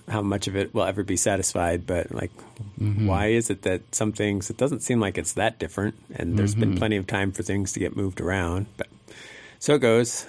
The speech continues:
Speaker 1: And, you know, we have our, our local introduced maples that seem to like to spread a little bit. I haven't, I found an occasional one in, in places that aren't close to, mostly they're close to where the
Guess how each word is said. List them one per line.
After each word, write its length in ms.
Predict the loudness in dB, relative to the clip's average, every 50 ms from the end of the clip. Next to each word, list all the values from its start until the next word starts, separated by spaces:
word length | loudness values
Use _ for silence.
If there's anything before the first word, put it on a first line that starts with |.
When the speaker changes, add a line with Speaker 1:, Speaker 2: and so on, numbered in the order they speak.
| -8 -4
Speaker 1:
And, 320 | 0 0 2 2 2 0 -2 -2
you 120 | 0 0
know, 100 | 2 2
we 100 | 2 2
have 180 | 2 2 2 2
our, 360 | 2 4 4 2 2 0 -4 -10 -20 -20 -20 -20 -6 0
our 100 | 2 6
local 320 | 6 6 6 6 6 6
introduced 440 | 6 8 6 6 6 6 4 4 4 4
maples 380 | 4 4 4 4 0 0 0
that 100 | -2 -2
seem 200 | 0 2 2 2
to 260 | 4 4 4 2 2 2
like 220 | 2 2 2 2 0
to 80 | -2
spread 300 | -2 2 4 4 4 4
a 60 | 4
little 180 | 4 4 2 2
bit. 240 | 2 2 2 2 2 0
I 40 |
haven't, 300 | -2 -2 -2 -2 -4 -6 -10 _ -16 -14
I 40 | -14
found 340 | -6 -4 -2 0 0 0 0
an 60 | 0
occasional 540 | -2 2 4 4 4 4 4 4 4 6 6
one 280 | 6 6 6 6 6 6
in, 200 | 6 4 2 2
in 300 | 0 2 2 2 2 0
places 400 | 0 2 2 2 2 0 0 0
that 140 | 0 0 2 2
aren't 280 | 2 2 2 0 -6
close 400 | -4 0 2 4 4 4 2 -2 -2
to, 220 | 0 0 0 2
mostly 400 | 2 2 2 2 2 2 2 2
they're 240 | 4 4 2 2 2 -2 -4 -2
close 240 | -2 0 0 0 -2
to 120 | -4 -2
where 240 | 0 0 0 0 0
the 200 | 0 -2 -2 -4